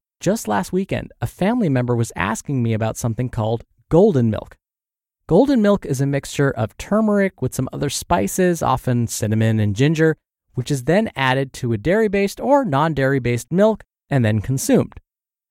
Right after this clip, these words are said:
But when I looked at the ingredients on this golden milk package specifically, I noticed something was missing. Black pepper was missing from the ingredients list.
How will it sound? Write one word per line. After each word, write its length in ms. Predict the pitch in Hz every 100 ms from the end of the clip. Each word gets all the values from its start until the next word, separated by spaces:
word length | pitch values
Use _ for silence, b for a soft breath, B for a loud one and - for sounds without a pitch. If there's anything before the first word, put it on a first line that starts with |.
| _
But 100 | 160
when 160 | 165 160
I 80 | 156
looked 240 | 196 285
at 100 | 311
the 140 | 247
ingredients 720 | 185 131 135 160 151 123 120 -
on 320 | 123 117 117 110
this 260 | 196 277
golden 400 | - 139 123 110
milk 220 | 107 98
package 380 | - 107 101 98
specifically, 760 | - - - 214 214 208 196 190 _ _ _ _
I 80 | 127
noticed 420 | 139 165 240 262
something 400 | - 107 107 120
was 160 | 123 127
missing. 400 | 190 214 - - _ _ _ _ _ _ _
Black 380 | - 127 156 - -
pepper 540 | - 262 - 127 120 -
was 220 | 123 117
missing 400 | 175 247 143 131
from 180 | 131 120
the 100 | 139
ingredients 500 | 165 226 208 117 -
list. 300 | - -